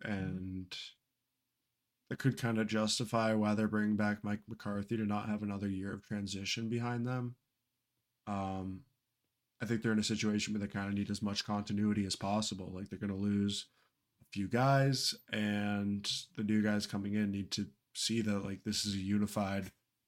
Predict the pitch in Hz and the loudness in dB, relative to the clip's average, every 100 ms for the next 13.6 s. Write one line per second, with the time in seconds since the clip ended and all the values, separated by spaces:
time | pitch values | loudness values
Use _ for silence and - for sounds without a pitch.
0 | _ - 113 104 101 101 - 151 160 156 | _ 0 2 4 2 2 4 6 6 6
1 | 139 - _ _ _ 113 110 107 120 110 | 2 -6 _ _ _ 0 2 2 2 4
2 | 107 104 101 98 - - _ - 101 101 | 4 4 2 0 -4 -8 _ -8 -4 -2
3 | 101 98 95 90 - 104 107 98 92 - | 0 0 -2 -4 0 2 4 2 -4 -10
4 | - _ 110 95 104 101 98 98 107 98 | -18 _ -8 -2 0 0 -2 -2 -2 -2
5 | 98 104 98 95 98 - 98 98 98 120 | -4 -4 -4 -4 -4 -4 -6 -6 0 2
6 | 131 107 104 98 95 95 - - _ _ | 2 0 -2 -4 -6 -6 -8 -8 _ _
7 | _ _ _ 101 98 95 95 92 87 - | _ _ _ -4 -2 -2 -4 -6 -8 -12
8 | _ _ _ _ _ _ _ _ _ _ | _ _ _ _ _ _ _ _ _ _
9 | _ _ _ _ 131 127 123 110 - - | _ _ _ _ -4 2 4 2 0 -4
10 | - _ _ _ _ _ _ _ _ - | -6 _ _ _ _ _ _ _ _ 0
11 | 120 135 175 - 135 135 - - - 110 | 4 6 6 4 4 2 -4 -12 -8 -6
12 | 110 101 - _ _ _ - 110 110 113 | -4 -6 -8 _ _ _ -8 -2 2 2
13 | 104 110 101 92 87 - | 0 0 -2 -2 -8 -12